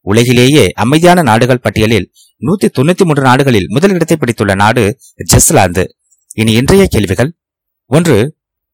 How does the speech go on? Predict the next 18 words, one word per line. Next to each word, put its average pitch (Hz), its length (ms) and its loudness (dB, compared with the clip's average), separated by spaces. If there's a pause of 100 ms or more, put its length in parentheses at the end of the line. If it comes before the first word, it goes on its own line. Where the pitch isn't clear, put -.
(120)
மொபைல் 202 540 2
திகால் 156 360 4
திருவிழா 117 560 0 (380)
எந்த 190 420 0
மாநில 135 300 2
அரசால் 113 600 0
நடத்தப்பட்டது? 101 600 -4 (360)
இரண்டு, 117 640 -2 (400)
எந்த 143 380 0
துறை 147 260 0
அமைச்சகம் 120 640 -2 (600)
சேட்போர்ட் 175 460 2
யோஜனா 143 420 2
திட்டத்தை 113 640 -2 (540)
ஆகஸ்ட் 180 480 0
ஒன்று, 135 280 -2
இரண்டாயிரத்தி 143 680 2
பதினெட்டில் 104 460 -4